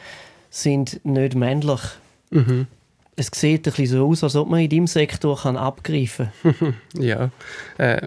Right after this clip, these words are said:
Speaker 2: wir haben letztes Jahr Freude gehabt, wo das Thema endlich mal ein bisschen gross diskutiert worden ist. Wir haben,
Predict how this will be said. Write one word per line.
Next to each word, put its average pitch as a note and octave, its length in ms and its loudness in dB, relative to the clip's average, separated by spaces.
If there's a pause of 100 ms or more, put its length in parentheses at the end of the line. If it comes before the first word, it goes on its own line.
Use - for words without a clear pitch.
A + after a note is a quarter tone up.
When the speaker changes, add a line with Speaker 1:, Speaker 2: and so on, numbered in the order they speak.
Speaker 2:
wir C#3 240 2
haben C3+ 260 2 (160)
letztes C3 420 -4
Jahr A#2+ 240 2
Freude A#2+ 460 -4
gehabt, A#2+ 280 -2
wo A#2+ 60 -2
das A#2+ 240 -6
Thema B2+ 400 -2
endlich - 340 -6
mal A#2+ 180 0
ein A2+ 40 -4
bisschen A#2+ 240 -6
gross - 560 -6
diskutiert - 720 -6
worden C3 320 0
ist. A#2+ 240 0
Wir B2 160 0
haben, A#2 160 0